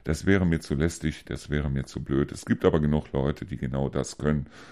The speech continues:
und die genau das könnten. Das heißt also, das sind diese Leute, die hoffentlich als Bürgermeister kandidieren, beziehungsweise die wir hoffentlich als Bürgermeister haben. Ich persönlich ziehe davor meinen Hut. Ich habe dafür einen wahnsinnigen Respekt. Ich persönlich muss sagen, für mich, nee.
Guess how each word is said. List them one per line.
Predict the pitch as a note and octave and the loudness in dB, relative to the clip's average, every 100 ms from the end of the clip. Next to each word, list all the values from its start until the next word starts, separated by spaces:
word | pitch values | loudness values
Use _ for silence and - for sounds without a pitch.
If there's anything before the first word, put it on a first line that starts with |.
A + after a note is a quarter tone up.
| - - - | -20 -16 -2
und | E2 | 2
die | E2 | 4
genau | D#2 D#2 D#2+ | 6 6 4
das | D2+ - | 2 0
könnten. | - G2 F#2+ - D#2 | 2 4 4 2 0
Das | C#2+ - | 0 2
heißt | D#2 - - | 0 2 2
also, | D2+ D2 D#2 | 2 2 0
das | E2 E2+ | 0 2
sind | E2 D#2+ | 2 2
diese | D#2 D2 | 0 0
Leute, | C#2 D2 D#2+ - | 2 2 2 -2
die | C#2+ C#2+ - - | -6 -8 -12 0
hoffentlich | G#2 A2 F2+ D#2 F2+ - | 4 6 4 4 2 2
als | D2 - | -2 0
Bürgermeister | D#2+ E2 D#2+ C#2+ C#2+ D2 C#2+ | 2 4 4 2 2 0 -4
kandidieren, | C2+ C#2+ C2+ C2+ B1 D2+ E2+ D#2 | -2 -2 -2 -2 0 2 4 2
beziehungsweise | - - C#2+ C#2 C2+ C#2 C#2+ | -2 -6 -4 -4 -2 -2 0
die | C#2 D2 | -2 0
wir | D2+ | 0
hoffentlich | E2 C#2 C#2+ C2+ | 0 -2 -4 -4
als | B1+ - | -6 -2
Bürgermeister | C#2+ C2 B1+ B1+ - C#2 | 0 0 0 -4 -2 -2
haben. | C#2 D#2 D#2+ - - - - | 2 0 0 -8 -18 -20 0
Ich | A#2 B2 - | 2 2 2
persönlich | E2 D#2+ F2+ F#2 F2+ - - | 2 4 4 4 2 -2 -14
ziehe | - F#2+ E2+ | -4 0 2
davor | D#2 - C#2+ | 2 2 -2
meinen | C2 C2+ C#2+ | 0 0 2
Hut. | A2+ B2+ - | 2 2 -2
Ich | - | -6
habe | C2+ | -8
dafür | C2 - G1+ - | -8 -8 -12 -6
einen | C2 C2 B1+ C#2+ | -4 -2 -2 2
wahnsinnigen | E2 G#2 F#2+ E2+ D#2+ D2 C#2 | 4 4 4 2 2 2 0
Respekt. | C2+ - - D#2+ - - - - - | -2 -4 -2 -2 -4 -20 -20 -20 -2
Ich | A#2+ - | -2 2
persönlich | F2 D2 D#2+ D2+ C#2+ | 2 4 4 4 0
muss | C#2+ - | -4 0
sagen, | D2 D2+ C#2 | 0 2 -2
für | - | -2
mich, | C2 D2+ - - | 0 0 0 -8
nee. | C2+ C#2 C2+ | -2 0 0